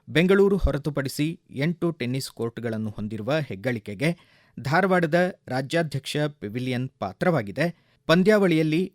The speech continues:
ಮುನ್ನೂರಕ್ಕೂ ಹೆಚ್ಚು ಟೆನ್ನಿಸ್ ಪಟುಗಳು ಪಾಲ್ಗೊಂಡಿದ್ದಾರೆ ಎಂದರು.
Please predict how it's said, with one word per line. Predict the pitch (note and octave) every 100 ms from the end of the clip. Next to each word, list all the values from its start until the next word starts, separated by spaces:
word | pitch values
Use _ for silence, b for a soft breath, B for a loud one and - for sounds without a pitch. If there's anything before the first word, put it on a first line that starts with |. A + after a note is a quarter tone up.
| -
ಮುನ್ನೂರಕ್ಕೂ | C3+ E3+ F#3 E3+ F3+
ಹೆಚ್ಚು | D#3+ C3+ - C#3
ಟೆನ್ನಿಸ್ | - G2+ C3 -
ಪಟುಗಳು | - A2+ A2 A#2 D#3
ಪಾಲ್ಗೊಂಡಿದ್ದಾರೆ | - G#2 A2+ F3+ F3 A#2+ G#2+ E2 _ _ -
ಎಂದರು. | F3+ A2 -